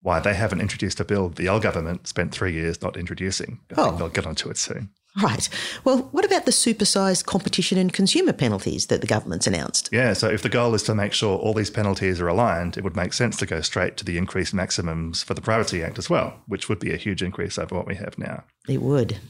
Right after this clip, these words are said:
Speaker 1: And the other big news is that the government has now introduced its bill to raise maximum competition and consumer law penalties, and that's in line with its recent and quite brief exposure draft consultation.
Speaker 2: So now the new maximum penalty for a corporation will be the greater of fifty million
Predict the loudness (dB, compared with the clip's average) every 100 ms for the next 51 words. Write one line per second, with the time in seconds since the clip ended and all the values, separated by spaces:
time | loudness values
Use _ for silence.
0 | -4 0 4 4 2 0 0 -2 -2 -4
1 | -6 -4 0 2 4 2 2 0 0 2
2 | 0 2 0 0 0 0 -4 -6 -4 -4
3 | -2 -2 2 2 2 0 -2 0 -2 -2
4 | -2 -4 -2 -2 -2 -4 -6 -6 -4 -4
5 | -4 0 0 0 -6 -8 -8 _ -2 -2
6 | 0 2 4 2 2 -2 -4 -4 -2 0
7 | -2 -2 -2 -4 -6 -2 -2 -2 -2 -2
8 | -4 -8 -8 -6 -2 -2 -2 -2 -4 -4
9 | -8 -6 -4 -2 -2 -4 -12 _ 2 4
10 | 4 4 2 0 0 2 4 6 6 4
11 | 2 0 2 2 2 0 -2 0 0 2
12 | 2 2 2 0 0 2 4 4 2 2
13 | 2 4 2 2 2 2 -4 _ -2 0
14 | 2 4 4 4 2 -2